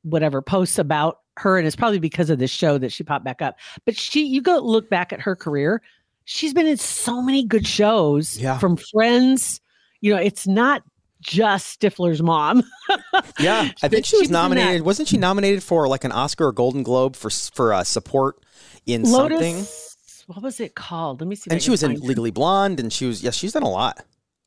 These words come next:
Speaker 2: She's
Speaker 1: Yeah,
Speaker 2: funny.
Speaker 1: she's been in a lot of different shows. And this, this show is really good just on its face. And you've got those great actors, and the storyline of it is really good. And then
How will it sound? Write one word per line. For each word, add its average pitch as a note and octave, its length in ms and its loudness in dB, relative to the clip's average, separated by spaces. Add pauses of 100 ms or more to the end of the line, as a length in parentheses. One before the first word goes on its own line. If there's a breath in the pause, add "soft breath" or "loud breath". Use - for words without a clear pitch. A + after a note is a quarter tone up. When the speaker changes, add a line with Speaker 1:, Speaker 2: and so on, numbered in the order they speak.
(520)
Speaker 2:
She's F#3+ 100 -2
Speaker 1:
Yeah, G#3 160 0
Speaker 2:
funny. B2 220 -4
Speaker 1:
she's A3 280 0
been A3+ 160 4
in F#3+ 100 2
a F3 100 2
lot D3+ 460 0
of F3 140 -6
different E3+ 340 -4
shows. B3 420 0 (120)
And E3 420 2 (120)
this, G3 460 0
this E3+ 220 0
show G#3+ 220 2
is D#3 180 -2
really F3 380 2
good D#3 300 0 (100)
just G3+ 360 -2 (220)
on F#3+ 140 2
its D#3 200 -2
face. A#3 360 2
And F3 180 4
you've E3 120 4
got E3 160 2
those D3+ 160 0
great E3 240 0
actors, D#3+ 460 -2 (240 loud breath)
and E3 140 0
the C#3+ 60 0
storyline D#3+ 720 2
of D3 100 0
it D3+ 180 0 (380 soft breath)
is D3 160 -2
really E3+ 320 2
good. F3 260 2 (380 soft breath)
And D#4+ 160 0
then F#4+ 540 2